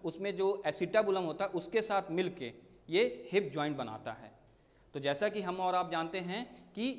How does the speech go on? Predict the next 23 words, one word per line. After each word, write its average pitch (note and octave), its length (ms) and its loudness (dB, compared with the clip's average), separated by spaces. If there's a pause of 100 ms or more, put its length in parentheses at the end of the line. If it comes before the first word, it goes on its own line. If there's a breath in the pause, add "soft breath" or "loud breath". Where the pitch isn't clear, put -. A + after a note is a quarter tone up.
hip F3 260 2
joint E3+ 320 -2
एक F3+ 220 -2
ball D#3+ 220 4
and F#3 120 -2
socket C#3 340 -2
joint G#2+ 280 -12
है, A2 140 -12 (360 soft breath)
तो F3+ 80 4
उसमें F3+ 260 0
जो G#3+ 120 4
ball E3+ 300 4
वाला G3 220 8
part D3+ 280 4
है G#3+ 140 0 (240 loud breath)
वो F#3+ 140 2
आपका G3 380 6 (220)
ये C#3+ 240 0 (120)
head F3+ 220 4
of E3+ 200 4
femur D#3+ 260 2 (260)
बनाता A#2+ 420 -2
है। G#2+ 160 -12